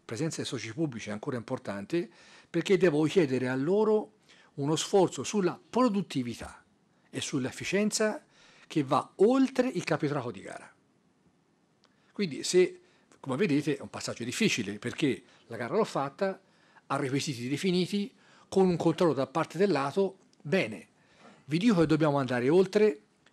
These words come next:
perché noi ci giochiamo sulla partita degli investimenti, del controllo delle tariffe, del rapporto con i cittadini, della qualità del servizio, un passaggio essenziale. Il consenso dei cittadini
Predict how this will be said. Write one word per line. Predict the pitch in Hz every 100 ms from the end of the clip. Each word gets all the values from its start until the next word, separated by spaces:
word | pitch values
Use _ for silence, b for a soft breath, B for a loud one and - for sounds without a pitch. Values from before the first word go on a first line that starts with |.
| _
perché | 160 - 185 120
noi | 139 214
ci | -
giochiamo | 160 151 147 107 92 95 - b b b
sulla | - 170 165
partita | 180 - 113 - - -
degli | - 117
investimenti, | 143 143 143 147 131 104 - - _ _
del | 110
controllo | - 113 190 196
delle | 185
tariffe, | 156 131 104 - - b b b
del | - 123
rapporto | 123 - 185 180
con | 147
i |
cittadini, | - - 135 117 98 98
della | 117
qualità | 117 160 175
del | 147 151
servizio, | 220 135 120 - 185 247 _ B B B
un | 151
passaggio | 190 170 220 175
essenziale. | 156 - 135 107 87 85 85 b b b b
Il | 120 120
consenso | - 139 - 233 214 151
dei | 127
cittadini | - - 131 196 226 233